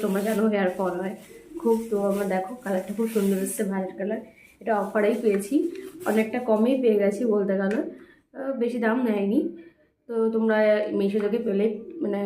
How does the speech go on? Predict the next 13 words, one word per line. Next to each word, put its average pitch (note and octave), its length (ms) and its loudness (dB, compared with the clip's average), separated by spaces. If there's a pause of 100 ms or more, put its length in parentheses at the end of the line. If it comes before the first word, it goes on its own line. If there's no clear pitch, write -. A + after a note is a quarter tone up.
(140)
অনলাইনে G3 360 2
সার্চ F#3+ 200 -4
করলেই A3+ 280 0
পেয়ে G3 180 2
যাবে G3+ 140 -2 (100)
অনেক G3 240 -6
কম F#3+ 200 -2
দামে। F#3 200 0 (640)
তো - 140 -10
এটা G#3 200 -2
দেখা G3 260 -2
যাক A3+ 180 0
কীরকম G#3 380 0